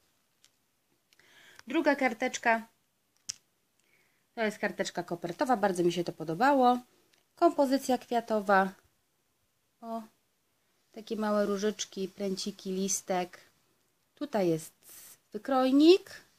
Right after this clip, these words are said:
taki narożnikowy. Mąż,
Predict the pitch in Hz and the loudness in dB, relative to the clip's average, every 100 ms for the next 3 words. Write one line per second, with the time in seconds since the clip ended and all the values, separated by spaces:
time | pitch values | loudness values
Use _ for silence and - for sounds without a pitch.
0 | _ 233 226 240 240 240 226 240 - 247 | _ -18 -10 -6 -4 -4 -6 -8 -6 -6
1 | 247 285 339 403 _ _ _ _ _ _ | 0 4 4 2 _ _ _ _ _ _
2 | _ _ _ _ _ _ _ - 254 254 | _ _ _ _ _ _ _ -6 0 2
3 | 240 226 - - | 2 2 0 0